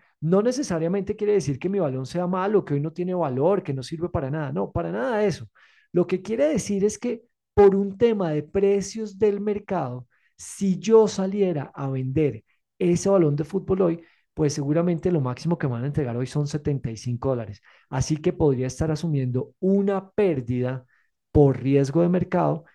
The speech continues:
equivalente a veinticinco dólares. Finalmente, hablemos del riesgo de liquidez.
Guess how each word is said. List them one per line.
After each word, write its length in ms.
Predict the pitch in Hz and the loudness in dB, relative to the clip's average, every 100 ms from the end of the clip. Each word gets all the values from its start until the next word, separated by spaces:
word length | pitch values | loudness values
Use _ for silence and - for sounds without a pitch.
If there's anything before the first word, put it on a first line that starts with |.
| _ - | _ -6
equivalente 840 | 143 147 127 123 123 120 - - - | -4 0 2 2 0 0 0 -2 -4
a 300 | 147 165 - | -4 -4 -4
veinticinco 1120 | 135 131 120 127 113 - 123 117 110 113 - _ | -2 0 -2 -4 -6 -2 -2 -2 -2 -6 -6 _
dólares. 560 | 113 110 - - - _ _ _ _ _ _ _ _ - _ _ | -8 -8 -8 -18 -20 _ _ _ _ _ _ _ _ -20 _ _
Finalmente, 720 | 156 170 190 226 226 240 247 _ | 0 2 6 4 4 0 -2 _
hablemos 520 | 151 139 135 135 170 | 0 2 2 0 0
del 240 | 180 170 117 | 2 0 0
riesgo 520 | 123 127 123 160 - | -4 -4 0 -2 -2
de 180 | 143 151 | -2 -2
liquidez. 640 | 160 165 233 254 - - | -2 -4 0 0 0 -12